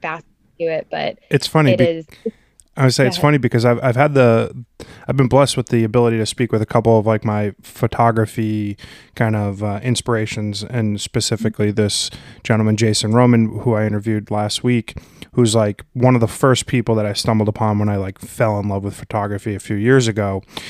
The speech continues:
Speaker 2: and having conversations with like-minded people. And I was, I was, you know, I made some joke of, like, "It's funny to me that you and I have, like, the same job title, right? Like, we're both photographers."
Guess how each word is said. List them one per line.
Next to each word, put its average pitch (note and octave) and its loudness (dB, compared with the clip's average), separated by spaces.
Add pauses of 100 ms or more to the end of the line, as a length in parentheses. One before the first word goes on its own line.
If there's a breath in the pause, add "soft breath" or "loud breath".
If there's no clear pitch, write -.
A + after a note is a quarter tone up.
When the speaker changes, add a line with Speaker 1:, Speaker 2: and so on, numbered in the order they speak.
(220 loud breath)
Speaker 2:
and A2+ 0 (320)
having C#3+ 0
conversations B2 -2
with A2+ -2
like-minded A2 0
people. B2+ 4
And A2+ 2
I A2 4
was, A2+ 2
I A2+ 0
was, A2 -2 (440 loud breath)
you B2 4
know, A#2 4
I A2 4
made A#2 4
some A#2 2
joke A#2+ 4
of, G#2+ 2
like, A2 0
"It's - 0
funny D#3 2
to C#3+ -4
me B2 4
that A2+ 2
you A#2 2
and A2+ 2
I A2 2
have, G#2 0
like, G#2 -2
the A2 -4
same G2+ -2
job G2 -6
title, G2 -8
right? G#2+ -4
Like, A2 -8
we're A2+ -2
both A2 -2
photographers." - -12